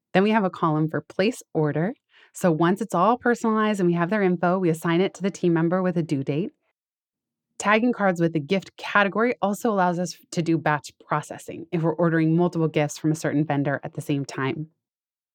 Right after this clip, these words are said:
Stage five, track and confirm. Once the order is placed, we don't forget about it. We actually wait, use the tracking number if, if the place sends us one, and we check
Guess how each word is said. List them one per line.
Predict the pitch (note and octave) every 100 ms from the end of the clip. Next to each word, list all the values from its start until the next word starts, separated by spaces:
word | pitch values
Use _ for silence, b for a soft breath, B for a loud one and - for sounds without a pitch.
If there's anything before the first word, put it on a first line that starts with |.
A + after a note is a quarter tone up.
| _ _ _ -
Stage | - F3+ F3 - -
five, | F3+ F#3 F#3+ F#3 -
track | - E3 F3 -
and | D3+
confirm. | - C3+ - D#3 F#3 A#3 - _ b b b -
Once | F3+
the | - G3+
order | E3
is | D#3+ D#3+
placed, | - B3+ C#4+ F#3+
we | F3
don't | E3 -
forget | D3 G#3
about | A#3 G#3+ G#3
it. | G#3+ -
We | - F3+ - -
actually | G#3+ - A3+ A3 A3
wait, | E3+ F#3+ D#3 D3+ - _ _ _ _ _
use | G3 F#3 G#3 A3+
the | A3+
tracking | A#3 G3+ G#3
number | G3+ G3+ G3
if, | F#3+
if | F3+
the | -
place | E3 - F3+ E3
sends | F3+ E3+
us | F3+ -
one, | E3+ D#3+ D#3+ E3 _ _ -
and | F3
we | F3
check | E3 G#3